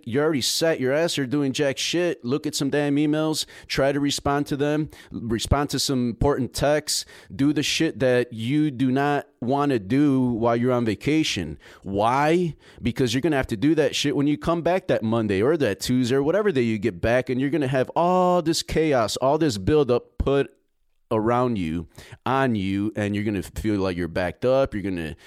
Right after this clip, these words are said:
you're gonna have too many questions and no answers, not enough answers. That is very key. That's one key tip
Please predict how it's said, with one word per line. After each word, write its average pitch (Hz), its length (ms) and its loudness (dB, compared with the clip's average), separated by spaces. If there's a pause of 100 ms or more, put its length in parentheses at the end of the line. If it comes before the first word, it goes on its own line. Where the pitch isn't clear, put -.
(160)
you're 131 200 -4
gonna 135 200 0
have 135 260 0
too 190 220 0
many 143 400 2
questions 113 880 -2
and 107 220 0
no 120 260 2
answers, 110 500 -2
not 113 200 0
enough 117 240 0
answers. 101 520 -4 (1200)
That 135 220 2
is 131 120 0
very 151 300 4
key. 104 460 -4 (420)
That's 117 240 -2
one 143 340 2
key 135 640 -2 (640)
tip - 420 0